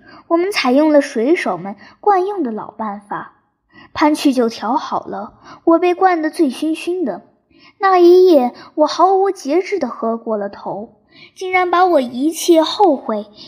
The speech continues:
一切对过去行为的思考和一切对未来的决定都忘得干干净净。一句话，随着风暴的减弱，海面又光滑如镜，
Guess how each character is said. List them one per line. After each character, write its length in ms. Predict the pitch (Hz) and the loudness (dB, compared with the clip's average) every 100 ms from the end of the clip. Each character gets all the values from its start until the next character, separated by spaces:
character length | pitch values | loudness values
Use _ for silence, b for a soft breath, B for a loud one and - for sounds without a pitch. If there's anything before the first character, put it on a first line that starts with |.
| B | B
一 180 | 285 349 | 4 4
切 320 | - - 381 | 4 2 2
对 160 | 262 262 | 2 -2
过 220 | 269 254 | 2 0
去 300 | 254 247 233 | 0 -4 -6
行 280 | 226 240 269 | -6 -4 -2
为 160 | 240 | -2
的 120 | 233 233 B B | -4 -8 B B
思 360 | - - 415 440 | -18 -2 0 0
考 360 | - - - B B - | -2 -8 -10 B B -2
和 300 | 302 294 294 | 2 4 4
一 220 | 269 277 | 0 -4
切 380 | - - 285 262 B _ | -8 -4 -4 -4 B _
对 440 | 330 302 294 285 285 | 2 4 4 2 2
未 260 | 294 311 | 4 4
来 220 | 247 220 | 2 -4
的 80 | 220 | -12
决 280 | - 214 208 | -14 -10 -6
定 280 | 226 285 220 B B | -4 -4 -6 B B
都 160 | - 269 | 0 2
忘 240 | 285 254 | 2 0
得 80 | 214 | -4
干 300 | 208 311 339 | -6 -6 -6
干 180 | 240 202 | -8 -12
净 220 | - 185 | -18 -20
净。 220 | - 190 156 _ _ _ _ _ _ _ | -20 -20 -20 _ _ _ _ _ _ _
一 160 | 214 226 | -14 -14
句 160 | - 339 | -4 -2
话， 420 | - 190 - _ _ _ | -2 -12 -16 _ _ _
随 240 | - 320 339 | -4 0 2
着 140 | 359 | 0
风 260 | 349 359 370 | 0 -2 -2
暴 220 | 359 285 | -2 -4
的 80 | 220 | -6
减 320 | 254 220 214 | -12 -12 -8
弱， 440 | 247 220 254 _ | -6 -6 -10 _
海 180 | - 339 | -4 0
面 240 | 349 370 349 | 2 4 4
又 120 | 339 | 2
光 280 | 381 427 440 | 2 -2 -2
滑 240 | 415 - | -12 -20
如 140 | - 269 | -12 -12
镜， 380 | - 262 202 | -8 -12 -12